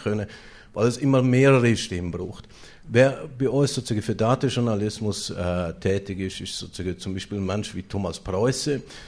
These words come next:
Der ist fünfundzwanzig, äh, der hat zwei Journalistenpreise, einen mehr als ich, äh, obwohl er keinen einzigen geraden Satz schreiben kann. Äh, der schreibt einfach den Code, äh, der ist damals zuständig gewesen bei der N Z Z, äh,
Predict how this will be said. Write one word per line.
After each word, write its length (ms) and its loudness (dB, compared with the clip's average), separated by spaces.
Der 140 2
ist 100 0
fünfundzwanzig, 1080 0
äh, 520 -2
der 160 0
hat 160 -4
zwei 300 -2
Journalistenpreise, 1040 -2
einen 280 0
mehr 280 2
als 240 -6
ich, 320 0
äh, 280 -4
obwohl 300 4
er 60 4
keinen 220 -4
einzigen 420 0
geraden 360 2
Satz 260 -4
schreiben 460 -4
kann. 220 -2
Äh, 200 2
der 160 2
schreibt 360 -2
einfach 240 -6
den 160 -4
Code, 460 2
äh, 380 0
der 160 -2
ist 180 -6
damals 340 -2
zuständig 540 -4
gewesen 220 -6
bei 80 -8
der 120 -6
N 120 -4
Z 180 -8
Z, 220 -4
äh, 220 0